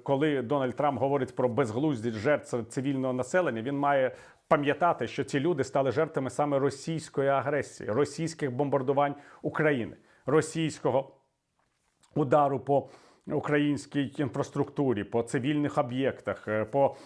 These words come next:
лікарнях і дитячих садочках. І виникає питання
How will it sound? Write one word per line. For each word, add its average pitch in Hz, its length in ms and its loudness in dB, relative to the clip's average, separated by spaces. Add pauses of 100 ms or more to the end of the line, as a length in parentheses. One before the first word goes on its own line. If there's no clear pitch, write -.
(140)
лікарнях 151 680 2
і 147 140 0
дитячих 143 500 -2
садочках. 139 580 -2 (200)
І 127 200 -2 (420)
виникає 139 420 0
питання 135 500 -4